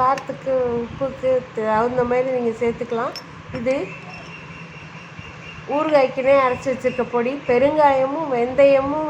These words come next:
எடுத்து பொடி வறுத்து, நல்லா எண்ணெயில வறுத்து பொடி பண்ணி ஒரு சின்ன பாட்டில்ல எடுத்து வச்சிருக்கேன். அதுல தேவையான அளவு போட்டுக்கலாம். நான் இதுக்கு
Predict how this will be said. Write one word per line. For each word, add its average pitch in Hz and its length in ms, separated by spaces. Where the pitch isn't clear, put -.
எடுத்து 247 260
பொடி 254 180
வறுத்து, 254 340
நல்லா 262 280
எண்ணெயில 254 420
வறுத்து 247 360
பொடி 247 180
பண்ணி 247 260
ஒரு 240 100
சின்ன 277 280
பாட்டில்ல 262 460
எடுத்து 233 240
வச்சிருக்கேன். 240 440
அதுல 240 260
தேவையான 254 500
அளவு 269 240
போட்டுக்கலாம். 247 480
நான் 247 160
இதுக்கு 233 240